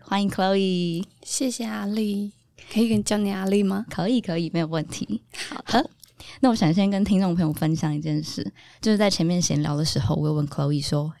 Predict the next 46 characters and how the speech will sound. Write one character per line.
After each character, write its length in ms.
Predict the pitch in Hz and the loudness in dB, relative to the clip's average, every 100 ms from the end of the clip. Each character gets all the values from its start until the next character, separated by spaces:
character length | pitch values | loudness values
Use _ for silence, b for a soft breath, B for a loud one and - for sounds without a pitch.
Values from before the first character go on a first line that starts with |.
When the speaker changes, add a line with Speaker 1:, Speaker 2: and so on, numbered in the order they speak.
| _ - | _ -10
Speaker 1:
，“诶， 200 | 170 151 - | -10 -10 -4
如 140 | 175 | 0
果 160 | 185 160 | 2 4
你 100 | 151 | 2
要 180 | 160 | 0
用 220 | 170 170 - | 0 2 0
一 80 | 151 - | -4 -6
句 220 | - 170 | -2 -2
话 280 | 156 175 160 B B B - | 0 0 -2 B B B -4
来 200 | 143 147 | -2 0
形 380 | 151 139 147 | -2 -2 -2
容 220 | 147 143 147 | 0 0 0
你 80 | |
的 100 | 147 | 0
工 300 | - 156 147 | -4 -2 -2
作 280 | 139 170 - - - | 0 -2 -4 -4 -2
给 100 | 156 | 0
别 180 | 147 | 2
人 100 | 143 | 0
听， 320 | 147 156 139 147 B B B B B | 0 -2 -4 -8 B B B B B
你 100 | - | -2
会 140 | 139 156 | 0 0
怎 100 | - | 0
么 60 | |
形 180 | - - - | -4 -4 -4
容？” 280 | - - - b b b b b b | -4 -4 -8 b b b b b b
然 160 | - 147 | -6 -2
后 280 | 165 156 156 - _ _ | 0 0 -2 -8 _ _
Chloe 300 | 170 180 170 | 0 2 4
分 160 | 165 | 2
享 180 | 170 147 | 2 2
一 40 | |
个 120 | 151 147 | 4 4
我 80 | |
觉 100 | 143 | 4
得 80 | 143 | 2
非 300 | 147 - 170 | 2 2 2
常 300 | 180 151 151 | 2 0 2
有 160 | 147 135 | 2 2
创 280 | - 170 147 | 2 2 2
意 220 | 180 151 | 2 2
的， 260 | 147 - - _ _ _ | 0 -2 -12 _ _ _
的 140 | 147 - | -4 -2
一 100 | 170 | 2
句 200 | - 240 | 2 2
话， 260 | - 226 | 0 -2